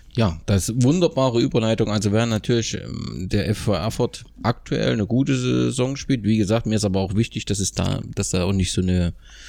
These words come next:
irgendwie, dass man sagt, da ist alles in Ordnung, sondern da gibt's eben auch Schwierigkeiten, das finanzielle, äh, Fundament, und da ist man nicht auf Rosen gebettet. Auch Jena ist aufgestiegen, aber das ist dieselbe Situation.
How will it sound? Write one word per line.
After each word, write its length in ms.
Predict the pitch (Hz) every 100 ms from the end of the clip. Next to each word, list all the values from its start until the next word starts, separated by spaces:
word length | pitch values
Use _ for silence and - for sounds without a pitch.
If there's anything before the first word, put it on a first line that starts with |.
| - - -
irgendwie, 260 | 98 82
dass 140 | 87 -
man 80 | 90
sagt, 200 | 87 87
da 60 |
ist 120 | 87
alles 260 | - 92 87
in 60 | 90
Ordnung, 340 | 123 139 113
sondern 160 | 107 95
da 60 |
gibt's 260 | 92 98 -
eben 180 | 98 90
auch 360 | 95 117 - -
Schwierigkeiten, 960 | - 120 127 127 - 127 123 - 120 -
das 180 | 104
finanzielle, 720 | - 123 110 - 117 117 110 -
äh, 200 | - 101
Fundament, 540 | - 110 107 107 113
und 100 | 90
da 60 | 90
ist 80 |
man 120 | 104 101
nicht 100 | 73
auf 160 | -
Rosen 240 | 98 107 107
gebettet. 500 | 98 107 104 - -
Auch 160 | 95
Jena 380 | 92 107 127 107
ist 80 | 120
aufgestiegen, 600 | 117 - 117 - 117 107
aber 120 | 92
das 60 | 87
ist 60 |
dieselbe 300 | 90 92 107
Situation. 460 | 117 113 - 113